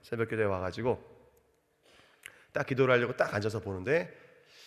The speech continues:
"왜 하나님께서 이런 걸 나에게 보여주셨을까?" 하면서 자기를 딱 돌아보는데,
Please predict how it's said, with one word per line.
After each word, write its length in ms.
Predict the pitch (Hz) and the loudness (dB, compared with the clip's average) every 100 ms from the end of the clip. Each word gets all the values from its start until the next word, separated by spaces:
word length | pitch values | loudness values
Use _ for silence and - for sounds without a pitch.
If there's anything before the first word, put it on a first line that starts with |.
| - - - - - _ _ | -20 -20 -20 -20 -20 _ _
"왜 240 | - 143 190 | -2 2 4
하나님께서 460 | 180 190 165 151 | 4 2 2 0
이런 180 | 127 113 | 0 2
걸 100 | 113 | 2
나에게 260 | 101 101 104 | 2 0 -4
보여주셨을까?" 800 | 104 101 98 98 - 101 98 92 | -2 -4 -2 -6 -6 -6 -4 -4
하면서 280 | 95 92 95 | -4 -6 -8
자기를 300 | - 95 98 | -8 -6 -2
딱 140 | 110 | -4
돌아보는데, 640 | 107 98 85 82 87 104 | -2 -4 -4 -6 -4 -4